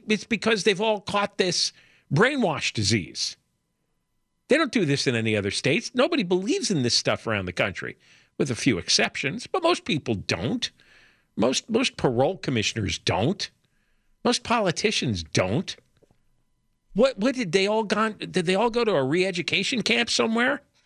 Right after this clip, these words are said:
Are they all afraid for their jobs that they have to do a certain thing, or they're gonna get fired, replaced, be publicly denounced on Twitter? I mean, what, what's the, what's the weapon that's being used against them?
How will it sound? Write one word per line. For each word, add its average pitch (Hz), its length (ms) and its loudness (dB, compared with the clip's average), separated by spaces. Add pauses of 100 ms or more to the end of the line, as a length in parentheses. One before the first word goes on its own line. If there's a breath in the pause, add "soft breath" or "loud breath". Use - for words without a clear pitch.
(440)
Are 196 80 4
they 202 100 4
all 247 160 2
afraid 196 460 0
for 220 120 2
their 185 120 0
jobs 165 480 2
that 151 120 -4
they 151 80 2
have 160 180 0
to 151 80 -4
do 175 180 0
a 185 40 2
certain 196 360 -2
thing, 190 340 0 (260 loud breath)
or 135 120 4
they're 143 100 2
gonna 156 180 0
get 147 160 0
fired, 185 520 0
replaced, 160 800 -2 (320 soft breath)
be 120 100 4
publicly 175 560 0
denounced 139 560 0
on 127 160 0
Twitter? 185 540 0
I 147 80 0
mean, 160 160 -2
what, 196 180 2
what's 196 240 -4
the, 190 140 0
what's 202 240 0
the 208 100 0
weapon 185 340 0
that's 113 140 -2
being 120 220 -2
used 113 260 0
against 98 320 -4
them? 69 160 -8